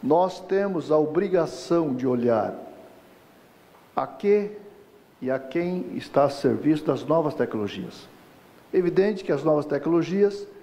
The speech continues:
ela é muito importante, positivo, mas a gente acaba observando que nós estamos virando escravos das novas tecnologias.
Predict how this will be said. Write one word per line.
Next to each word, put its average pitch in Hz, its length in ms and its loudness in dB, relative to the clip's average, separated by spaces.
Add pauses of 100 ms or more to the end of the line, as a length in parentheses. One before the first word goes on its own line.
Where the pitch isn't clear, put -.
(680)
ela 147 360 2
é 175 420 0
muito 170 480 -6
importante, 165 720 -2
positivo, 139 840 0 (340)
mas 214 600 -2 (1120)
a 165 80 -6
gente 196 260 -2
acaba 147 520 2
observando 190 800 0
que - 160 -6
nós 185 320 2
estamos 185 520 0
virando 180 360 4
escravos 165 720 0
das 113 180 -6
novas 127 280 -4
tecnologias. - 840 -8